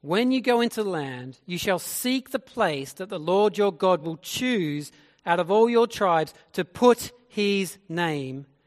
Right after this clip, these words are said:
and make his habitation there. There you shall go, and there you shall bring your burnt offer-, offerings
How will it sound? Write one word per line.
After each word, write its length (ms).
and 200
make 200
his 180
habitation 760
there. 360
There 240
you 140
shall 220
go, 280
and 160
there 140
you 140
shall 200
bring 320
your 120
burnt 340
offer-, 340
offerings 600